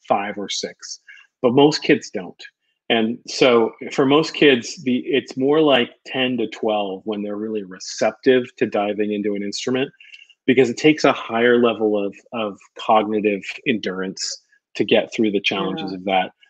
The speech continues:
Speaker 1: And, um, and then, you know, support it. And,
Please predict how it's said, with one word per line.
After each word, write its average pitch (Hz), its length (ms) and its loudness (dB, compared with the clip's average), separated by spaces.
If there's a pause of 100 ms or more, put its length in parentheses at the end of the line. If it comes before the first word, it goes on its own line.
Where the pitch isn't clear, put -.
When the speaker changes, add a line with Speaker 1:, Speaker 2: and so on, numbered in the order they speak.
(220)
Speaker 1:
And, 117 260 4
um, 107 300 2 (760)
and 147 220 6
then, 151 320 6 (280)
you 151 120 6
know, 113 160 6
support 156 500 4
it. 185 160 2 (1200)
And, 117 400 -2